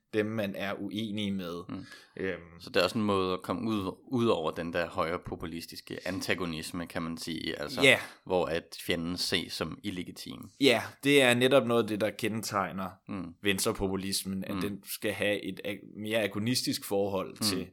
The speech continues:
Speaker 1: dem, man er uenig med, ikke?
Speaker 2: Ja.
Speaker 1: Og samtidig også anerkende, at der så inden for det vi, som ligesom er den ene pol i både højre- og venstrepopulismen, at der også derinde er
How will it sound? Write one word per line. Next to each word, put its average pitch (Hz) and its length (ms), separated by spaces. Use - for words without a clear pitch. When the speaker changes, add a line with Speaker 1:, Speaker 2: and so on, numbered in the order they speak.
Speaker 1:
dem, 92 280
man 95 200
er 92 100
uenig 92 500
med, 85 200
ikke? 127 100
Speaker 2:
Ja. 85 60
Speaker 1:
Og 127 200
samtidig 127 580
også 117 300
anerkende, 107 680
at 98 200
der 98 60
så 104 220
inden 156 280
for 127 140
det 101 320
vi, 113 220
som 95 440
ligesom 98 280
er 95 60
den 98 120
ene 110 240
pol 107 480
i 95 240
både 127 200
højre- 117 200
og 113 60
venstrepopulismen, 101 1120
at 104 220
der 107 80
også 120 580
derinde 107 600
er 87 160